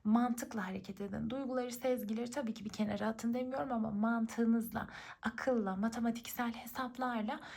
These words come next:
hareket ederseniz belki de sıkıntılı bu dönem bir haftalık süreç akabinde ve tabii ki bir-,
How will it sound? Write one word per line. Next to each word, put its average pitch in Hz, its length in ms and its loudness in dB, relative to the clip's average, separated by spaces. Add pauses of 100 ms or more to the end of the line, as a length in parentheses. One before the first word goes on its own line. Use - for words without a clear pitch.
(100)
hareket 277 400 0
ederseniz 254 680 -4 (300)
belki 349 240 2
de 240 60 4
sıkıntılı 233 500 2
bu 233 80 0
dönem 226 380 4
bir 262 120 -2
haftalık 202 520 -2
süreç 262 340 -4
akabinde 233 420 -2
ve 240 120 -4
tabii 226 240 -6
ki 196 140 -8
bir-, 208 180 -4